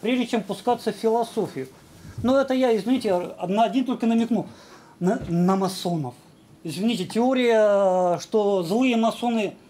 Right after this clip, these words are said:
эксплуатируют все человечество, извините, она давным-давно себя изжила и ни гроша ломаного не стоит.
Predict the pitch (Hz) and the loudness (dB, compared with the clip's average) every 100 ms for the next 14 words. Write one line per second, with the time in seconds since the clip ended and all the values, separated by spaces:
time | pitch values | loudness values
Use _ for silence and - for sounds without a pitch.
0 | - - - 185 - 214 233 226 247 226 | -20 -20 -8 -6 -6 -2 0 2 2 0
1 | 226 247 240 233 240 285 277 - 196 175 | 0 -4 -4 -2 0 0 -2 -4 -4 -2
2 | 240 226 202 208 165 196 240 196 208 208 | -4 -2 -2 -2 -2 -2 0 -2 -2 -4
3 | 196 190 208 190 185 226 262 262 185 175 | -4 -2 0 0 0 0 2 2 2 0
4 | 151 139 190 202 202 233 220 214 202 196 | -4 -4 0 0 2 0 2 0 -2 -2
5 | 202 196 - 175 147 | -2 -4 -6 -4 -4